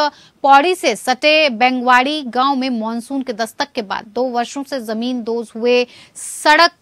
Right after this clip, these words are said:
को प्रशासन द्वारा चलने के लायक भी नहीं बनाया गया और उसके साथ आज भी बेंगवाड़ी गांव के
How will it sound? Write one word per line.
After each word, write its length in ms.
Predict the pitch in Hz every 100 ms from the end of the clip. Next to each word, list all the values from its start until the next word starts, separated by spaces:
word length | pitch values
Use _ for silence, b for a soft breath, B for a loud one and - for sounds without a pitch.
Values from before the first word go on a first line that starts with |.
| -
को 140 | 220 180 _ _ _ -
प्रशासन 560 | 247 - 285 277 339 320
द्वारा 340 | 311 294 294
चलने 380 | 320 - 262 269
के 120 | 269
लायक 380 | 247 220 214 196 185
भी 100 | 269
नहीं 200 | 294 294
बनाया 320 | 277 269 262
गया 220 | 240 247 247
और 80 | 240
उसके 220 | - 254
साथ 340 | 294 240 - -
आज 280 | 247 269 240
भी 260 | 254 277 B B 220
बेंगवाड़ी 520 | 254 269 277 285 330
गांव 300 | 262 269 277 -
के 280 | 269 262